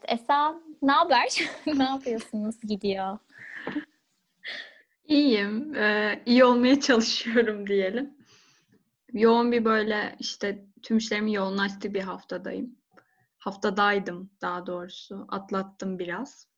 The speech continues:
Speaker 2: Jüri geçti. Ee, kaygılarım geçmedi. <laughs>
Speaker 1: Geçti.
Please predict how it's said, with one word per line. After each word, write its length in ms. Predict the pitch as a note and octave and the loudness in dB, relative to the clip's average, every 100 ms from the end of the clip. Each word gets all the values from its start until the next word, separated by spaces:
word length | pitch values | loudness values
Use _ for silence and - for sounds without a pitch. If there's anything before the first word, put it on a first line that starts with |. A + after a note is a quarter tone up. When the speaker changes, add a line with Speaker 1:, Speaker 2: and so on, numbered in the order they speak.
| _ | _
Speaker 2:
Jüri 280 | - G3 G3 | -10 -6 -4
geçti. 540 | F3+ E3+ - - A3+ C#4+ _ - _ _ _ _ _ _ - | -4 -6 -10 -10 -12 -14 _ -20 _ _ _ _ _ _ -8
Ee, 320 | F#3+ F#3 F#3 F#3 F#3+ G3 _ _ _ - | -6 -6 -8 -10 -14 -18 _ _ _ -10
kaygılarım 680 | - G#3 G3+ G#3 G#3 G#3+ G3+ | 0 2 2 2 2 2 2
geçmedi. 560 | G#3 - A#3 G3 G#3 C#4 | 0 0 2 4 6 6
<laughs> 60 | |
Speaker 1:
Geçti. 420 | C4+ C4+ - - | 6 2 -2 -12